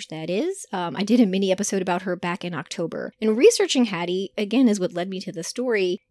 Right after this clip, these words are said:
and her connection with Missus February is definitely weird. Initially, they know the two women are friends, and Hattie is a, you know, trusted member of, you know, she's not exactly on the city's police force, but she's considered part of that force. And so she,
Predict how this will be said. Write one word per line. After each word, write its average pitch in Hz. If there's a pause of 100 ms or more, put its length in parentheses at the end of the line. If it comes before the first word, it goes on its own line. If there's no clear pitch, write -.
and 226
her 262
connection 269
with 359
Missus 226
February 190
is 185
definitely 190 (320)
weird. 175 (440)
Initially, 294
they 220
know 202
the 254
two 262
women 247
are 294
friends, - (200)
and 190
Hattie 202
is 196
a, 185
you 202
know, 196
trusted 208
member 185
of, 175 (120)
you 214
know, 170
she's 214
not 220
exactly 190
on 185
the 185
city's 175
police 277
force, -
but -
she's -
considered 175
part 180
of 170
that 123
force. -
And 196
so 185
she, 180